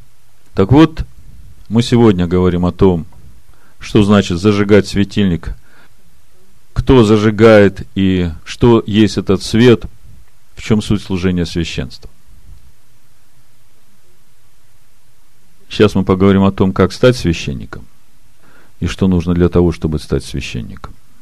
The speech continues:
А потом поговорим, какой же главный смысл служения священника. И прежде чем я начну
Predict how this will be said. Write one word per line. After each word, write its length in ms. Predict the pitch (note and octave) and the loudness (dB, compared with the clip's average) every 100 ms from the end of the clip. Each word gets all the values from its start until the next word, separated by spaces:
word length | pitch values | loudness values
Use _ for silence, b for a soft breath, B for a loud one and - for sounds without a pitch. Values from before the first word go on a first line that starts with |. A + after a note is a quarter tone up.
| - - - - - - | -18 -18 -18 -18 -18 -14
А 140 | - | -8
потом 340 | - E3 C3+ C3+ | -2 0 0 2
поговорим, 640 | F#2+ F2+ F#2+ G2+ G2+ A2+ - | 2 4 6 4 0 -6 -6
какой 320 | F2 - G2 | -4 0 0
же 140 | F2 | 0
главный 420 | E2 F2+ F#2 F2 E2 | 0 2 2 2 -2
смысл 500 | F2+ F2+ - D#2 E2+ - b b b b b b b - - - - - - - | -2 -4 -4 -6 -8 -12 b b b b b b b -18 -18 -18 -18 -18 -18 -10
служения 500 | - E2+ F2 E2+ D#2+ | -4 0 2 2 0
священника. 720 | - D#2+ - E2 C2 - - - - - - - - - - - - - - - - - - - - - - - - - - - - - - - - - - - - - - | -2 -4 0 -2 -2 -10 -14 -18 -18 -18 -18 -18 -18 -18 -18 -18 -18 -18 -18 -18 -18 -18 -18 -18 -18 -18 -18 -18 -18 -18 -18 -18 -18 -18 -18 -18 -18 -18 -18 -18 -18 -18 -12
И 120 | - A#2+ | -6 -2
прежде 260 | A#2 A2+ | 0 -2
чем 200 | - A2+ | 0 2
я 140 | G#2 G#2 | 4 4
начну 540 | G2+ - A2+ G#2+ - | 2 2 2 2 0